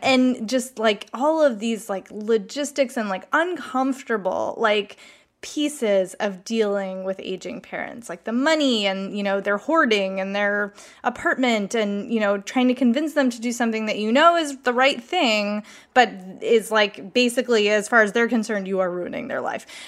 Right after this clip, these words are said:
Um, it, it hit, uh, really close to home for a lot of the people in my book group, so there might be, like, it may be too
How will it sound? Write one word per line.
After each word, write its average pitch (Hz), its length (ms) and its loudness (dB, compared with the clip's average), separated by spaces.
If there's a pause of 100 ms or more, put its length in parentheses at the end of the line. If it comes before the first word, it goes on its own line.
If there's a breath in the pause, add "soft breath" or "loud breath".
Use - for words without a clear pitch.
Um, 254 260 6
it, 294 320 6
it 262 180 8
hit, 359 360 -2
uh, 226 200 2
really 247 340 6
close 214 340 -2
to 208 100 -2
home 196 340 -2
for 240 180 -4
a 220 120 -2
lot 226 180 4
of 240 140 -2
the 277 100 4
people 311 300 -4
in 330 120 -2
my 330 120 -2
book 330 180 -6
group, 320 320 -6
so - 160 -2
there 220 160 2
might 220 300 -4
be, 208 160 -4
like, 185 360 -6 (520 loud breath)
it 202 80 -2
may 226 260 8
be 247 240 2
too 320 960 2